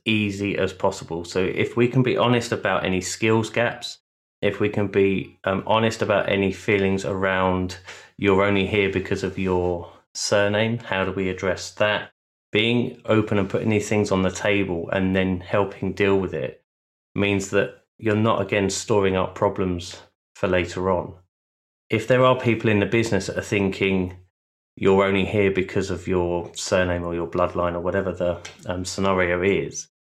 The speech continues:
the likelihood is the individual stepping into that role is gonna be aware of that.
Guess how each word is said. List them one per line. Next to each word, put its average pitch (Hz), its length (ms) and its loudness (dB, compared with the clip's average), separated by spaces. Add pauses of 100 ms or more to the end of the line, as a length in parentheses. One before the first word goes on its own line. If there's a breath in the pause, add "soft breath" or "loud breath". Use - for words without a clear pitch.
(180)
the 110 80 0
likelihood 107 520 0
is 98 200 -2
the 101 100 2
individual 107 440 0
stepping 98 420 -2
into 107 220 -2
that 87 220 -2
role 90 220 2
is 87 80 -4
gonna 107 180 0
be 98 140 2
aware 98 380 2
of 95 100 -4
that. - 380 -6